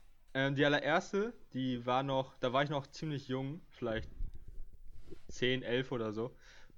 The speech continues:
Ähm, da haben wir mit, äh,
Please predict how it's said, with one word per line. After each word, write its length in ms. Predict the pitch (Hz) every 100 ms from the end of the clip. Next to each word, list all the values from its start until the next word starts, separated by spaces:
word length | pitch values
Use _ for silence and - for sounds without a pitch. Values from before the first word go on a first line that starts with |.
| -
Ähm, 580 | 123 123 127 127 127 131 - - -
da 140 | 131 127
haben 200 | 151 151
wir 160 | 156
mit, 460 | 147 143 - - -
äh, 680 | 131 131 127 127 127 127 127